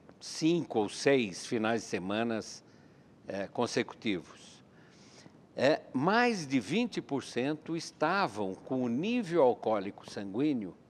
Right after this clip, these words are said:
superior ao preconizado no Código Nacional de Trânsito. E mais uns oito por cento com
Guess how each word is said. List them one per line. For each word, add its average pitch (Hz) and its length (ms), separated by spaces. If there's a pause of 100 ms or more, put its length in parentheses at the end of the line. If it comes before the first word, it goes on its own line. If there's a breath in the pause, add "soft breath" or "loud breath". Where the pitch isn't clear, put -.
(440 loud breath)
superior 180 960
ao 175 100
preconizado 139 800
no 143 120
Código 117 440
Nacional 117 460
de 117 80
Trânsito. - 580 (880 loud breath)
E 311 120
mais 139 440
uns 107 260
oito 185 360
por 110 220
cento 156 580 (460 soft breath)
com 247 340